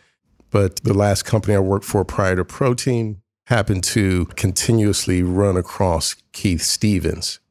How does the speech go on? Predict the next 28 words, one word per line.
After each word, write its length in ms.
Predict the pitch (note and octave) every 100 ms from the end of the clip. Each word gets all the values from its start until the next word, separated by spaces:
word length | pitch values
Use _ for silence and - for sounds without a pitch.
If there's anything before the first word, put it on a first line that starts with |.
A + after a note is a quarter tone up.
| _ _ -
We 120 | E2+
would 180 | E2 E2
wind 240 | E2+ F2 E2
up 80 |
being 160 | D#2+ E2
in, 200 | D#2+ D2+
at 120 | F#2
events, 680 | F2 E2+ G2 F#2+ F#2 - - -
in 180 | F2+ E2+
competitive 840 | - - - - G#2 G#2 - G#2
events 400 | G2+ F#2+ F#2+ G2
almost 520 | G2+ G2+ G2 G2+ - - - _ _
together. 500 | - F2+ F#2 F#2 G2+ G#2+ _ _ -
And, 400 | F#2+ F#2 F2 F#2
um, 440 | D#2+ D2+ D#2+ F#2 _
not 240 | A2 A#2 A#2+
knowing 360 | G#2 G#2+ A2+ G#2+
that 240 | F#2+ F#2
we 160 | G2 G2
both 400 | F#2+ G2 F#2+ -
grew 260 | G2+ F#2+
up 200 | F#2 - -
one 280 | F#2+ G2 F#2
block 340 | F#2+ F2+ -
away 260 | F#2+ F2+ F#2+
from 240 | - F2
each 160 | F2 -
other. 240 | E2+ F2